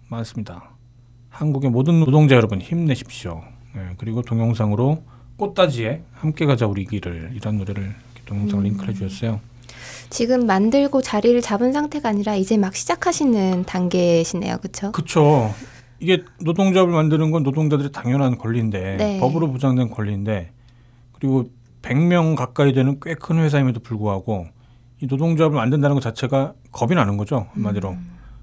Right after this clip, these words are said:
Speaker 1: 자기가 잘못된 일을 하는 건 아니지만
Speaker 2: 네.
Speaker 1: 어쨌거나 회사의 오너, 뭐 회사 경영자한테 밑보여갖고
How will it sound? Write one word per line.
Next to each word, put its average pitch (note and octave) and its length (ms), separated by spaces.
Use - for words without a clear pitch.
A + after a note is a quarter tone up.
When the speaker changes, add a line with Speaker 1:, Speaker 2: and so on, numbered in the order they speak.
Speaker 1:
자기가 D3 300
잘못된 F3 460
일을 D3+ 140
하는 C#3+ 140
건 C#3+ 100
아니지만 G#2+ 600
Speaker 2:
네. F#3 460
Speaker 1:
어쨌거나 C3 500
회사의 D3+ 260
오너, A#2+ 360
뭐 G#2 240
회사 B2 160
경영자한테 B2 960
밑보여갖고 G#2+ 1040